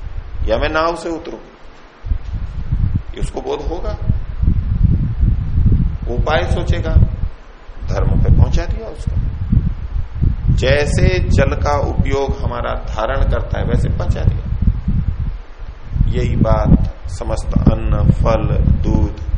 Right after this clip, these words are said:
वस्त्र, मकान, जितनी चीजें हैं, वहां जब जब हम प्रयोग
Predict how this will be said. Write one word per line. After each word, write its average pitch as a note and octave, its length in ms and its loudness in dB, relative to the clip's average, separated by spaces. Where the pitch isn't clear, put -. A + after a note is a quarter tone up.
वस्त्र, A2 440 0
मकान, A2 460 -4
जितनी G3+ 320 2
चीजें - 300 2
हैं, - 200 2
वहां F#3 460 2
जब E3 220 2
जब F3+ 200 2
हम F3 220 2
प्रयोग D3+ 340 2